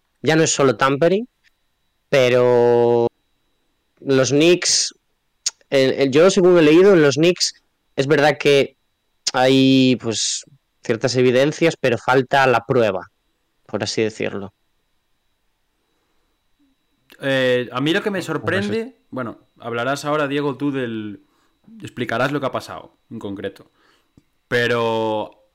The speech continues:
Speaker 2: me sorprende mucho el caso de los Sixers, no tanto por lo que puedan ser las consecuencias y tal, que aún no lo sabemos, sino por las acusaciones que se les dan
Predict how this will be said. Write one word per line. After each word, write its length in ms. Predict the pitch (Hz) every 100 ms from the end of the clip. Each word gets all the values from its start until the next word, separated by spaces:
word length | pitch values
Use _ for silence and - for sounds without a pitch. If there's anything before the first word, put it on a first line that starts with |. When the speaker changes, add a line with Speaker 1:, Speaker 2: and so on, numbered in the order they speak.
| -
Speaker 2:
me 160 | 117
sorprende 420 | 123 123 143 190
mucho 240 | 190 202 196
el 100 | 147
caso 300 | 151 156 139
de 60 |
los 140 | 117 -
Sixers, 500 | 107 - 92 - _ _ _ _ _ _ _ _
no 300 | 117 135 160
tanto 480 | 175 127 107 101 - _ _ _ _ _
por 640 | 123 123 117 117 117 -
lo 200 | - 117
que 80 | 113
puedan 240 | 110 139 135
ser 120 | 143
las 120 | 123
consecuencias 520 | 131 117 135 147 143
y 60 | 120
tal, 180 | 139 147
que 60 |
aún 100 | 127
no 80 | 123
lo 60 | 120
sabemos, 580 | 113 131 190 196 -
sino 440 | - 156 185 185 -
por 220 | 135 135
las 180 | 127 117
acusaciones 800 | 120 113 113 107 127 147 151 -
que 120 | - 110
se 100 | 104
les 160 | 98
dan 260 | 98 90